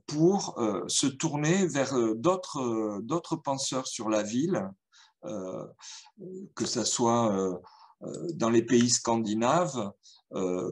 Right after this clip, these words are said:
que ça soit vers le Tinten, où, euh, là, ils vont trouver, euh,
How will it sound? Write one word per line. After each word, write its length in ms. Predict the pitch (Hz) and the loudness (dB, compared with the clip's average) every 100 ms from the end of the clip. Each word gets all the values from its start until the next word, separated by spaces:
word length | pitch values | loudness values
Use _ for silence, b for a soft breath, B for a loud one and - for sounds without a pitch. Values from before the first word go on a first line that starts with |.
| - | -2
que 80 | 120 | 0
ça 200 | - 117 | 2 2
soit 280 | - 127 | 2 2
vers 180 | 120 139 | 4 2
le 160 | 147 127 | 2 0
Tinten, 720 | - 117 113 131 147 190 160 _ _ _ _ _ _ _ _ _ _ _ - | -2 -4 0 2 4 2 -2 _ _ _ _ _ _ _ _ _ _ _ -2
où, 320 | 151 185 185 | 0 4 6
euh, 560 | 139 120 107 101 82 - | 6 6 4 0 -2 -4
là, 280 | 120 147 175 | 0 0 0
ils 160 | 139 | -4
vont 160 | 123 131 | -6 -8
trouver, 640 | - - 123 131 170 180 | -8 -8 -2 4 8 8
euh, 260 | 151 113 | 8 6